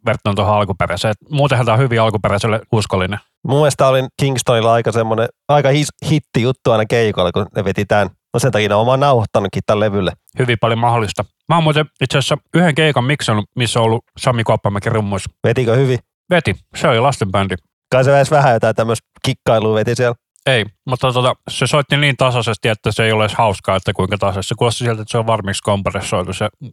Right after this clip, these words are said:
Speaker 1: rumpusetti.
Speaker 2: Se tata-, tasainenkin soittaminen on tosi vaikeeta. Että se sama komppi koko ajan, niinku, et
Speaker 1: Se on todella vaikeeta, niinku ihan aikuista oikeasti.
Speaker 2: Et vaikka joku A C D C:kin on niinku helppoa musaa, mutta ei se ole siellä oikeasti rummuilla helppo vetää sitä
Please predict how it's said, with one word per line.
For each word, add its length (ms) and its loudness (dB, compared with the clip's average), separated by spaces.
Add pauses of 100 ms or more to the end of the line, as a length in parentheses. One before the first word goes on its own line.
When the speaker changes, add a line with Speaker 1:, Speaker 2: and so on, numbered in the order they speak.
(160)
Speaker 1:
rumpusetti. 560 -6 (320)
Speaker 2:
Se 120 -2
tata-, 300 4 (120)
tasainenkin 520 2
soittaminen 600 0
on 80 -2
tosi 260 2
vaikeeta. 540 0 (240)
Että 160 -2
se 40 -2
sama 240 2
komppi 360 0
koko 300 2
ajan, 220 2
niinku, 260 -2
et 120 -2 (220)
Speaker 1:
Se 80 -2
on 120 0
todella 320 2
vaikeeta, 380 -2 (120)
niinku 140 0
ihan 160 0
aikuista 420 -2
oikeasti. 280 -6 (160)
Speaker 2:
Et 80 -4
vaikka 240 2
joku 140 2
A 40 2 (200)
C 80 -2 (140)
D 180 -2
C:kin 320 -2
on 240 0
niinku 260 -2 (200)
helppoa 400 2
musaa, 400 2
mutta 320 -2 (280)
ei 160 0
se 160 0
ole 80 2
siellä 240 2
oikeasti 340 0
rummuilla 400 0
helppo 360 0
vetää 280 2
sitä 220 -2